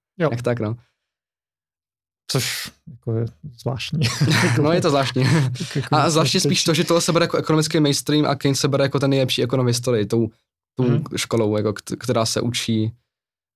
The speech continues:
Speaker 2: eh, v tom mainstreamu, řekněme.
Speaker 1: Jo. No, eh, jinak taky, pokud, eh, tě baví Bastiat, tak určitě doporučuji Henry Hazlitt, Ekonomie v jedné lekci.
Speaker 2: Hmm. Já vždycky ty knihy čtu fyzicky.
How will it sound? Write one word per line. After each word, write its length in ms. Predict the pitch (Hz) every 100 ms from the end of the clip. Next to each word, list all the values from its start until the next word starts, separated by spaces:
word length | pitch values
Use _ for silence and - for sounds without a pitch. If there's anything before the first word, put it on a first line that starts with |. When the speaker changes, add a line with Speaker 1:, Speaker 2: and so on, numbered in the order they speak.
| 110
Speaker 2:
eh, 100 | 104
v 60 |
tom 100 | 117
mainstreamu, 360 | 107 101 113 101
řekněme. 380 | 104 - 98 95 _ 135
Speaker 1:
Jo. 80 | 127 - _ _ - - - - - - - - _ _ -
No, 140 | 196 131 - - -
eh, 380 | 151 143 139 127 123
jinak 260 | 165 175
taky, 200 | - -
pokud, 360 | 175 127 156 -
eh, 300 | 151 143 131 123 180 170 143 _ _ _ -
tě 60 |
baví 480 | 120 120 131 123 110 123 170 185 _ _ -
Bastiat, 500 | 117 - 131 123 123
tak 180 | 117 120
určitě 320 | - 120 123
doporučuji 480 | 117 120 120 - 123
Henry 260 | 123 127
Hazlitt, 360 | 120 117 117 120
Ekonomie 460 | 123 123 120 120 120
v 40 |
jedné 200 | 120 120
lekci. 400 | 117 120 - 120 143
Speaker 2:
Hmm. 200 | 151 151 - - - - - _ _ _ 131
Já 60 |
vždycky 140 | 120 143
ty 80 |
knihy 200 | 135 143 135
čtu 160 | 156
fyzicky. 440 | 143 127 123 -